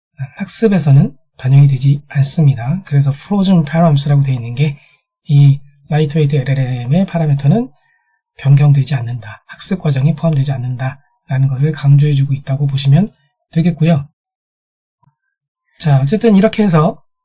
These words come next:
이 라이트웨이트 엘엘엠을 사용해서 만들어진 인베딩 벡터 U 라마와 그리고 텍스트 인코더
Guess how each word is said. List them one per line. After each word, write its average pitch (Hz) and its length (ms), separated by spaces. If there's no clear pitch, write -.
이 156 220
라이트웨이트 214 560
엘엘엠을 160 420
사용해서 147 380
만들어진 139 580
인베딩 147 360
벡터 139 320
U 180 280
라마와 131 560
그리고 185 540
텍스트 - 320
인코더 170 680